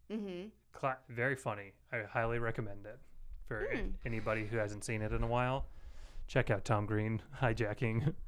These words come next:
Speaker 2: <laughs> the P A system in grocery stores 'cause it is very funny.
Speaker 1: What was the movie that he did that was
Speaker 2: Freddy Got Fingered.
Speaker 1: Yeah, I thought, I thought that movie was funny.
Speaker 2: I don't remember it. I, I just remember when he jacks off the horse.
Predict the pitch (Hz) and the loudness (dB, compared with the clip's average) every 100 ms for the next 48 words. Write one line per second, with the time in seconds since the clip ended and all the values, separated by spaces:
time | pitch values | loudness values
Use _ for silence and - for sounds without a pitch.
0 | - - - 135 135 110 104 - 110 - | -10 -12 -2 0 2 2 0 -2 -6 -4
1 | 101 101 104 101 117 - 104 104 - 117 | -4 -4 -4 -4 -6 -8 -10 -12 -6 -4
2 | 113 127 120 107 113 113 - - - - | -4 -4 -4 -2 -4 -6 -12 -18 -20 -8
3 | 117 101 - 104 135 - 294 359 359 359 | -4 -4 -6 -12 -8 0 0 2 -2 -2
4 | 330 294 285 269 277 - 269 269 254 262 | 0 0 -2 -4 -4 -6 -6 -4 -2 -2
5 | 254 254 247 247 226 247 143 123 175 220 | -2 -2 -2 2 4 4 0 -2 0 -2
6 | - 233 233 170 131 220 240 202 175 - | -4 -6 -2 -2 -2 2 4 4 2 -2
7 | - 311 381 349 294 - 285 285 269 208 | 4 6 6 4 4 4 2 2 0 0
8 | 190 180 - - - 214 - - 131 110 | -2 -4 -4 -6 -6 -8 -12 0 4 4
9 | 104 104 98 98 98 - 123 135 127 123 | 2 -4 -6 -8 -8 2 4 6 4 0
10 | - 135 113 110 101 98 - 107 - 120 | 2 2 4 2 -2 -2 0 2 2 0
11 | 104 - 95 101 92 - - | 0 -4 -6 -6 -8 -12 -16